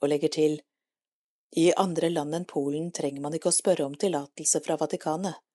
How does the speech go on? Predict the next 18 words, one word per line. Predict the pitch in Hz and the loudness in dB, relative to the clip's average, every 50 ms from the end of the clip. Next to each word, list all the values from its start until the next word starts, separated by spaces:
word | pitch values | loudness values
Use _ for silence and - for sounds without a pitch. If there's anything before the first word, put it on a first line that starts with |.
| _ _ _ _ _ _ _ _ _ _ _ _ _ _ - - | _ _ _ _ _ _ _ _ _ _ _ _ _ _ 0 2
I | 202 | 4
Norge | 196 214 208 196 185 185 208 208 | 6 6 6 6 6 4 4 4
har | 196 180 180 | 2 0 0
vi | 185 202 | 0 -2
en | 208 214 - | -2 -4 -4
klar | - - - 190 202 226 226 - | -6 -4 -4 -2 -2 -2 -4 -2
instruks | - 233 214 - - - 170 165 - - - - - | 0 0 2 2 0 0 -2 -4 -2 -4 -4 -4 0
fra | - 196 190 | 0 0 2
biskopene | 208 208 - - - 156 147 - 160 160 165 185 196 - _ - - _ _ _ _ | 2 2 0 0 -2 -2 -2 -2 -2 -2 -2 -2 -2 -4 _ -18 -20 _ _ _ _
om | - 156 165 | -2 0 2
å | 180 185 | 2 2
samarbeide | - - - 208 180 165 156 139 139 - 147 147 147 160 | 2 2 2 0 -2 -2 -4 -2 -2 0 0 0 0 -2
med | 160 160 165 | -4 -4 -4
myndighetene», | 175 156 139 135 - 135 139 - _ - 151 151 156 160 - | -4 -6 -6 -4 -4 -4 -4 -4 _ -8 -8 -6 -6 -8 -6
forklarer | - 175 165 165 - 180 165 175 190 196 190 | -4 -4 -2 -2 -2 -4 -4 -2 -2 -4 -4
hun. | 170 143 - - _ _ _ _ _ _ _ _ _ _ _ _ _ _ _ _ _ _ _ _ _ _ _ _ _ _ _ _ _ _ _ _ - - | -4 -6 -10 -14 _ _ _ _ _ _ _ _ _ _ _ _ _ _ _ _ _ _ _ _ _ _ _ _ _ _ _ _ _ _ _ _ -4 0
Sakte | - 175 - - - - - - 135 131 135 - _ _ - 147 | 0 0 0 -4 -8 -12 -8 -8 -8 -8 -8 -12 _ _ -4 -4
endring. | 147 139 127 143 147 165 160 | -4 -4 -2 -2 -2 -2 -2